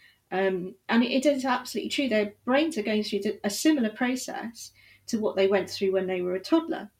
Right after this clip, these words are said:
That same laying down of brand new pathways, same level of expansion. It's why teens are generally always locked in the grip of an existential crisis, 'cause their brain is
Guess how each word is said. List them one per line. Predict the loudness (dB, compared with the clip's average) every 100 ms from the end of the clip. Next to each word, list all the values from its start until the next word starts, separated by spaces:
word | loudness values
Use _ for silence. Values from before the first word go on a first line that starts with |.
| _ _ _ _ _ _ -6
That | 0 0 0
same | 0 2 2 0 -4 -20 _ 2
laying | 4 6 4
down | 4 2
of | 2 2
brand | 2 2
new | -2 -2
pathways, | 0 0 0 0 0 0 -2 -4
same | 0 2 2
level | 2 0 -2
of | -6
expansion. | -10 -8 -6 -6 -6 -4 -2 -2 -6 -10 _ -20 0
It's | 2 2
why | 2 2 6 6 4 0 -4 -12 _ _ _
teens | 2 4 4 2 0
are | 0 0 -2 -4 -8 _ _ _ _ _ _ -4
generally | 2 4 4 4 2 2
always | 0 2 0 2
locked | 0 0 -4 -4
in | -4
the | -2
grip | -2 -2 0
of |
an | 0
existential | -2 -6 -10 -4 -4 -4 -10
crisis, | 0 2 2 0 -2
'cause | -2 -2 2
their | 0
brain | 4 6 6 4
is | 0 -2